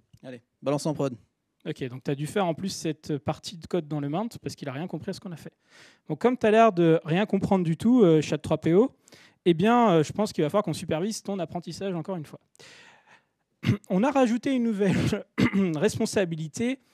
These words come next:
Speaker 2: euh, dans le booking, qui est le calcul des taxes, qui nous a amené à créer de nouveaux concepts, tax rate et tax portion, qui vont forcer à price et comfort class à évoluer pour enquiller de nouveaux comportements, qui est le calcul des taxes et puis le mapping structurel.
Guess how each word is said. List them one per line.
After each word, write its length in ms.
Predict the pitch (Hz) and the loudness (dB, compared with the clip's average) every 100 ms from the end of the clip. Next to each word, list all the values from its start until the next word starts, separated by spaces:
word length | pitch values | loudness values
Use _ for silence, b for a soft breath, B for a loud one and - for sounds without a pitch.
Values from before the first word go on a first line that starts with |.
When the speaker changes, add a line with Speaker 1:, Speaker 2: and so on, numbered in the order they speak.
| b b b | b b b
Speaker 2:
euh, 140 | 165 156 | -2 0
dans 160 | 175 | 2
le 80 | 247 | 0
booking, 400 | 202 208 180 139 - _ _ | 0 -4 -6 -8 -12 _ _
qui 180 | - 190 | 0 4
est 60 | |
le 100 | 220 | 4
calcul 400 | 165 180 - 220 | 4 0 -2 -6
des 100 | 202 | -4
taxes, 420 | 190 - - - - | -4 -6 -10 -14 -14
qui 180 | - 170 | -8 -4
nous 140 | 180 | 0
a 160 | 165 - _ _ _ | 0 -2 _ _ _
amené 400 | 180 156 220 311 | -2 -2 0 0
à 100 | 269 | -2
créer 200 | - 233 | -4 -6
de 60 | 214 | -4
nouveaux 180 | 190 165 | -4 -6
concepts, 360 | 156 233 233 | -6 -6 -6
tax 220 | - 160 - | -8 -10 -8
rate 180 | 240 180 | -8 -8
et 60 | |
tax 260 | - 196 - | -8 -10 -6
portion, 360 | 208 - 156 156 b b b b | -8 -8 -16 -18 b b b b
qui 140 | - 175 | -4 -2
vont 140 | 196 | -2
forcer 480 | - 269 - 285 254 | 0 0 0 -2 0
à 320 | 190 151 151 _ _ - | 2 0 -6 _ _ -8
price 540 | - 220 196 - - - | -2 0 0 -4 -14 -12
et 80 | 160 | -8
comfort 340 | 214 208 185 | -6 -4 -2
class 240 | 240 233 | -2 -4
à 80 | 156 - | -6 -4
évoluer 600 | 220 202 202 180 202 294 B B B - | -2 2 2 4 2 0 B B B -6
pour 280 | 233 254 240 | 0 2 2
enquiller 400 | 262 - 214 220 | 0 -4 -6 -4
de 120 | 175 | -4
nouveaux 440 | 180 214 220 214 | -4 -4 0 -2
comportements, 600 | 190 175 156 - 160 202 | -2 -4 -4 -6 -6 -6
qui 120 | - | -6
est 20 | 151 | -8
le 40 | |
calcul 300 | 165 143 170 | -8 -8 -10
des 120 | 139 | -12
taxes 340 | - 185 208 - | -6 -6 -6 -10
et 60 | |
puis 160 | 156 180 | -12 -10
le 60 | 165 | -8
mapping 240 | 139 190 | -8 -12
structurel. 500 | - 175 - 147 | -14 -16 -12 -12